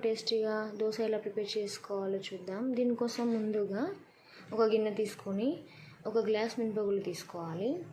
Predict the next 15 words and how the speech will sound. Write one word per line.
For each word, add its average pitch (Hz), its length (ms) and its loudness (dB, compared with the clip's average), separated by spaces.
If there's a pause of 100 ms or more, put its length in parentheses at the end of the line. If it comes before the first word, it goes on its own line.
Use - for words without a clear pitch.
(200)
నేను 240 200 2
చూపిస్తున్న 254 540 2
గ్లాస్తో 208 420 -2 (280)
వన్ 214 180 0
గ్లాస్ 208 240 0
మినపగుళ్ళు 202 460 0
తీసుకుంటున్నాను. 190 680 -4 (2000)
మినపగుళ్ళను 226 680 6 (320)
నీట్‌గా 214 300 2 (120)
వాష్ 196 280 -2
చేసుకొని 214 540 -2 (920)
six 233 100 -4 (120)
to - 40 4 (120)
eight 208 160 4
hours 240 220 2